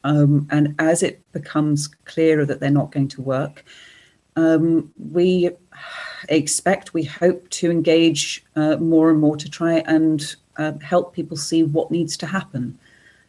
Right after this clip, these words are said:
um, and to help, um, influence and guide that process, and to, to just give as much, um, support as we possibly can.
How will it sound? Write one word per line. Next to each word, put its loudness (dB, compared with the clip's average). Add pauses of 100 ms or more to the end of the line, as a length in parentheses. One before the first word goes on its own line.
(140)
um, 0
and 2
to -6
help, -4 (240)
um, -2 (120)
influence 2
and 4
guide 0
that -6
process, -6
and 0
to, 0 (120)
to -10
just -6
give 0
as 0
much, 0 (580)
um, 4
support -2
as -6
we -6
possibly -8
can. -6